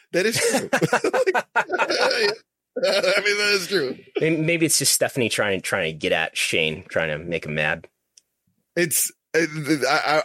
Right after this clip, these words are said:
Speaker 1: I will say the pictures were hilarious when, you know, uh, on Sunday, you've seen all these G C W, uh, talents just <laughs> taking pictures with Stephanie. So
Speaker 2: Yeah, I would love to know the, the story.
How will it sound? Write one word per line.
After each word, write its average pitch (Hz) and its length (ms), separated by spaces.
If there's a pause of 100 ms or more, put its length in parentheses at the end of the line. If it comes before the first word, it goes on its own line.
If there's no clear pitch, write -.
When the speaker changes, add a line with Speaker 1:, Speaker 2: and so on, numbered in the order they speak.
(140)
Speaker 1:
I - 20
will 151 220
say 147 200
the 123 140
pictures 127 720 (160)
were 117 400
hilarious 107 680
when, 104 200
you 101 80
know, 98 220
uh, 92 220
on 98 120
Sunday, 98 300
you've 95 120
seen 101 200
all 92 120
these 92 180
G 98 180
C 95 140
W, 90 380 (480)
uh, 82 240
talents 95 540
just 104 180
<laughs> - 20
taking 165 200
pictures 139 500
with 110 100
Stephanie. 101 540
So - 220 (400)
Speaker 2:
Yeah, - 280 (1000)
I 131 80
would 131 140
love 139 160
to 113 80
know 92 120
the, 71 220 (100)
the 78 100
story. 69 540